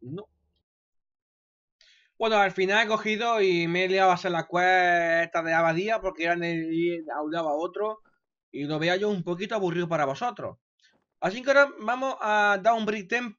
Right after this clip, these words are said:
eh, Temple, el templo de Dawnbreak de, del amane-, del amanecer roto, creo que es.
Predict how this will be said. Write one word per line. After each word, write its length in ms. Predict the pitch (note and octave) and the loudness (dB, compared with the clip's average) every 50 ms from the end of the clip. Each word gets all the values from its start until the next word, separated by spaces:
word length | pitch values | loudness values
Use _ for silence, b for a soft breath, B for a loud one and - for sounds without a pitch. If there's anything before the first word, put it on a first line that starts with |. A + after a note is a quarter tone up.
| - | -6
eh, 400 | A#3 A3 A3 G#3+ G#3 G3+ F#3+ F#3 - | -2 0 2 2 2 2 2 0 -2
Temple, 460 | A#3+ B3 A#3 G#3 B3+ B3+ C4+ C#4 C4+ - _ _ _ | -6 -8 -8 -6 -2 0 0 0 -2 -4 _ _ _
el 280 | - D3 D3 C#3+ - | -6 -4 -4 -4 -2
templo 300 | - F#3+ G3 F#3 F#3+ F#3 | -2 -4 -2 0 0 0
de 160 | F3 F3+ F3+ E3+ | 0 0 0 0
Dawnbreak 680 | E3+ F3 F3 F3 F3 E3+ E3 D#3 E3 F3+ G3 F#3+ - | 0 0 0 0 -2 -4 -4 -4 -4 -4 -4 -4 -6
de, 1000 | F3 E3 D#3+ D3+ D3+ D3+ D3+ D3+ D3+ D3 C#3+ C#3+ C#3 C#3 C#3 C#3 C#3 C#3 C3+ - _ | -8 -8 -8 -6 -6 -6 -6 -4 -4 -4 -4 -2 -2 -2 -4 -4 -4 -6 -8 -10 _
del 180 | D#3+ D3+ C#3+ D3 | -10 -8 -6 -4
amane-, 360 | D3 C#3+ C#3+ C#3+ C#3 C#3 C#3 - | -4 -4 -4 -6 -8 -10 -10 -12
del 380 | D#3+ D#3 D#3 D#3 D3+ D3+ D3 - | -14 -12 -10 -8 -8 -8 -8 -10
amanecer 480 | D3 C#3 C#3 C#3 C#3 C3+ - E3 D3 B2 | -10 -8 -6 -6 -8 -8 -8 -8 -8 -6
roto, 380 | C3+ F3+ F#3+ - C4 C#4+ - _ | -6 -6 -8 -8 -10 -14 -14 _
creo 180 | - B2+ A#2+ A#2+ | -16 -16 -12 -8
que 100 | A2+ B2 | -6 -6
es. 140 | - - | -6 -8